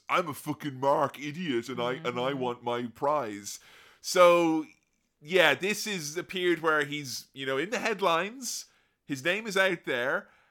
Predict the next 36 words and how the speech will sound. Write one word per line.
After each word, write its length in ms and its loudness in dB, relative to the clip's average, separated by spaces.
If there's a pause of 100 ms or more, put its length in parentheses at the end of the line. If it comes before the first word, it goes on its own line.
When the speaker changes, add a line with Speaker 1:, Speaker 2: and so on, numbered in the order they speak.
(240)
Speaker 1:
and 360 2
he's 200 -10
campaigning 560 -4
for 140 -12
something 580 -8 (160)
that 120 -4
he's 120 -6
probably 340 -2
not 160 -4
gonna 160 -6
get, 520 -4 (180)
and 120 -4
he's 120 -4
also 340 -2
told 340 -4
randomly 440 -6
when 100 -10
he's 120 -10
just 160 -10
in 60 -14
the 60 -12
hospital 360 -10
one 180 -10
day 200 -6
having 220 -10
a, 260 -8
a 40 -16
checkup 380 -10
with 100 -16
his 140 -12
doctor 500 -8 (320)
about, 240 -8
you 60 -12
know, 100 -8
other 180 -2
issues, 580 -8